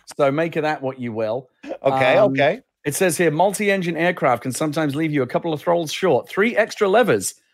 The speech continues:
Speaker 1: control even more engines, flaps, gear, spoilers, and any
Speaker 2: Dang.
Speaker 1: other pro-, programmable axes you want to assign." So
Speaker 2: That's
Speaker 1: this
Speaker 2: dope.
Speaker 1: can do all kinds of things, apparently.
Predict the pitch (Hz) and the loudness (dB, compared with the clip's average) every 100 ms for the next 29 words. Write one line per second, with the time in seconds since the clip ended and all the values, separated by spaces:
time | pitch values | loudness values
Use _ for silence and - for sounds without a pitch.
0 | _ _ 156 139 175 147 175 214 220 175 | _ _ -6 0 0 0 -2 0 0 2
1 | 180 147 165 175 190 156 147 170 143 - | 2 2 0 -2 -4 -6 -4 -4 -4 -8
2 | 156 175 180 - 160 180 190 208 - _ | -4 -4 -4 -6 -2 0 0 -2 -4 _
3 | _ - 143 - 180 202 202 190 202 - | _ -8 -8 -6 -4 0 0 0 -2 0
4 | 190 175 170 - 175 151 165 185 175 160 | 0 2 0 0 -2 0 -2 -2 -2 -2
5 | - 185 - 185 180 175 - _ _ - | -4 -8 -6 -6 -6 -8 -12 _ _ -6
6 | 160 214 190 208 - 214 190 - 190 233 | 0 0 2 0 0 2 2 4 2 4
7 | 139 80 - _ - - 170 160 156 160 | 2 -2 -12 _ -12 0 4 6 6 4
8 | 156 185 240 214 190 220 214 196 247 226 | 0 0 2 2 4 4 4 2 0 0
9 | 135 113 143 113 107 110 123 107 92 90 | -2 -4 -2 -2 -4 -8 -6 -6 -8 -12
10 | - | -14